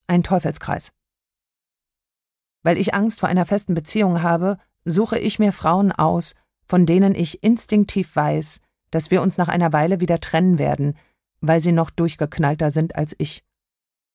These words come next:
Meine letzte Freundin hatte mich vollkommen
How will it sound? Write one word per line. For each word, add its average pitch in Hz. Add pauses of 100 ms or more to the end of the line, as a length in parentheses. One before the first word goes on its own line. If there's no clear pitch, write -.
(500)
Meine 180
letzte 196
Freundin 165
hatte 170
mich 170
vollkommen 196